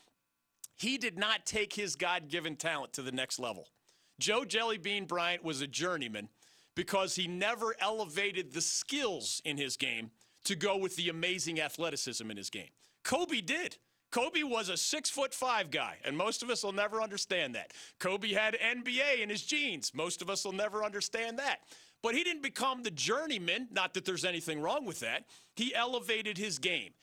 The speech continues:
He said, "I'm one of the best scorers," and that didn't happen immediately, by the way.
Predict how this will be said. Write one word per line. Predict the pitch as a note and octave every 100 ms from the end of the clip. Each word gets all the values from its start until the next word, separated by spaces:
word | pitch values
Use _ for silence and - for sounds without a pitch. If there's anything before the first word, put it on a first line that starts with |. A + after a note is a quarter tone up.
| - _ -
He | A3
said, | - A3
"I'm | G#3 G3+
one | B3+
of | C4
the | F#3
best | F3 A#3+ -
scorers," | - C4 G#3 E3+ A3+ -
and | E3 E3+
that | F#3
didn't | A3+ G#3+
happen | G3 G#3 F#3+
immediately, | F3+ F#3 G3+ C#3 B2 A#2+
by | G#2+ G2+
the | F#2
way. | F#2 E2 B2